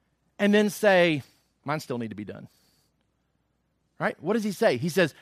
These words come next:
"Y'all need to go and do this to others." Right? So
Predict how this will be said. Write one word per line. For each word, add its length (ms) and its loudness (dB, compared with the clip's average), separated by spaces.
"Y'all 360 4
need 200 -2
to 80 -8
go 200 0
and 160 -6
do 160 -4
this 200 -6
to 140 -12
others." 640 -10
Right? 180 -2
So 260 2